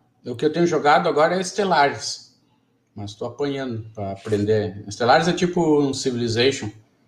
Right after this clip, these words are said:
hum, tô apanhando ele. Ah, eu, ago-, agora esses dias tava na promoção no Steam, né? Então <laughs> eu fui, eu gastei uns pila lá e comprei umas coisinhas lá. E aí tá, tem uma lista pra jogar, né?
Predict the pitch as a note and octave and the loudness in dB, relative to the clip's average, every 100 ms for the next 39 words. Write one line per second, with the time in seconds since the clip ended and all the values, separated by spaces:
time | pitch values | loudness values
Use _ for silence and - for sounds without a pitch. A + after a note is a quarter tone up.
0 | _ _ _ - G#2 G#2 G#2 G#2 G#2 G2+ | _ _ _ -12 -6 -4 -4 -4 -8 -10
1 | - G#2+ A#2 G#2+ A#2+ A2+ B2+ G#3 F#3+ - | -8 -4 0 0 0 2 4 2 -2 -10
2 | _ _ _ - C3+ C#3 C3+ C3+ B2+ B2 | _ _ _ 0 4 8 8 6 4 -2
3 | A#2+ - _ _ _ _ - B2 - - | -8 -18 _ _ _ _ -6 -6 -6 -2
4 | C3 C#3 - F#3+ F3 D#3 D3 D3+ G3+ E4+ | 0 0 0 -2 -2 -2 2 4 4 2
5 | D3 D3 F3+ G#3+ B3 C#4+ D4 C#4+ - G3+ | 0 0 2 2 2 2 4 4 4 2
6 | B3 D#3+ - F#3+ G#3+ D3 D3+ D3 D3 - | 2 -2 -4 -4 -2 -2 -4 -2 -2 2
7 | G3+ F3+ F3 F3 D#3 D#3+ D#3 C3+ - - | 2 2 0 -4 -4 -4 -6 -8 -12 -20
8 | _ _ - D#3 D#3 D#3+ D#3+ - - D3+ | _ _ -2 0 0 0 -2 -2 0 2
9 | C#3 B2+ C3 C3+ - C#3+ D3 D3+ D#3 - | 2 2 2 0 -4 0 4 4 4 2
10 | D3+ B2+ C3+ B2+ A2+ A#2+ A#2 A2+ A#2 C3 | 0 2 0 -2 0 0 2 2 4 2
11 | - A#2+ - C3+ B2 F3+ G3+ F#3 D#3 C3 | 4 4 4 4 6 8 6 6 2 2
12 | B2+ A2+ A2+ A2 G2+ G#2+ | 0 0 0 0 -2 -6